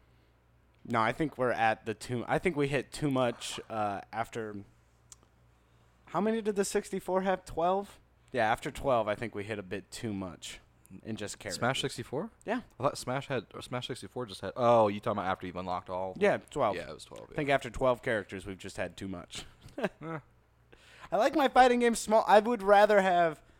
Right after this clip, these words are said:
Speaker 1: quality over quantity any
Speaker 2: It's,
Speaker 1: day.
Speaker 2: it's cool that they make your, your character select start be their original characters first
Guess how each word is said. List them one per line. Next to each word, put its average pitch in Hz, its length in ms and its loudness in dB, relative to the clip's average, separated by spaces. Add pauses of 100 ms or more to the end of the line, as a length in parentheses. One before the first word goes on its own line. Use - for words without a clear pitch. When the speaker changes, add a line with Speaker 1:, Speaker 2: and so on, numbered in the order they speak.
(140)
Speaker 1:
quality 170 440 6
over 139 160 0
quantity 95 520 -8 (360)
any 135 160 0
Speaker 2:
It's, 110 80 -6
Speaker 1:
day. 85 80 -10
Speaker 2:
it's 135 160 -6
cool 156 220 0
that 143 120 -2
they 113 120 2
make 110 260 -4
your, 98 160 -4
your 90 680 -8 (1200)
character 92 340 -8
select 85 420 -10
start 80 500 -8
be 85 120 -8
their 78 140 -10
original 78 340 -12
characters 78 480 -14
first - 440 -14